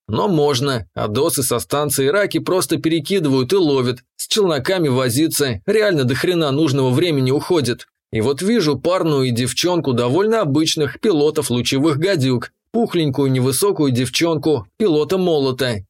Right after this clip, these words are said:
и фанатку краба, и именно краба, потому что капитана Дрея поприветствовала, но не более, вернув взгляд туда, куда пырился пихаемый локтем парень.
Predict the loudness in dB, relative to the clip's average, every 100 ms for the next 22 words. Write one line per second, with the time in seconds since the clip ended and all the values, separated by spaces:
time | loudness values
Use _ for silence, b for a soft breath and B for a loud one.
0 | -4 -4 0 0 0 -2 -2 -2 0 0
1 | 0 -2 -4 -4 -2 0 0 0 -2 0
2 | 0 0 -2 -4 -8 -6 -4 -2 -2 -4
3 | -4 -2 -2 0 0 0 0 0 0 -2
4 | -2 -2 0 0 2 0 -2 0 2 0
5 | -2 -4 -2 0 0 0 0 0 0 -4
6 | -4 -2 0 0 0 -2 0 -2 -2 -2
7 | 0 -2 -4 -4 0 0 0 0 0 -2
8 | -2 -2 -2 0 0 0 0 0 0 -2
9 | -2 0 0 0 -4